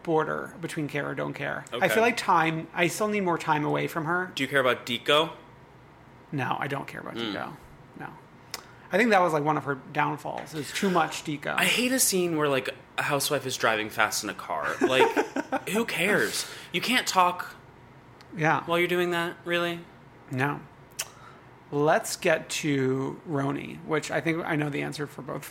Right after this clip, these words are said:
Speaker 1: of <laughs> these, to be honest. Cindy Barshop, care.
Speaker 2: Care.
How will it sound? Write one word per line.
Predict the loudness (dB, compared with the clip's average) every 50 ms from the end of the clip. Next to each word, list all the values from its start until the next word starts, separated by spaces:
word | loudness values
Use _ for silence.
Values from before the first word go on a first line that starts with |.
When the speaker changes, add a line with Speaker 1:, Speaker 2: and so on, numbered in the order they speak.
| -6
Speaker 1:
of | -6 -4
<laughs> | -4
these, | -4 -4 -4 -6
to | -6 -4
be | -2 -2
honest. | -2 -2 -2 -4 -6 -8 -10 -14 -18 -18 -18 -18 -18 -18 -18
Cindy | -8 -2 0 2 2 4
Barshop, | 4 4 4 4 2 4 4 4 4 2 0 -2 -6 -16 -16 -16 -16 -18 -20 -20 -20 -20 -20 -14 -8
care. | -4 -2 0 0 0 0 0 -2 -2
Speaker 2:
Care. | -4 -6 -6 -2 2 4 6 6 6 6 4 4 0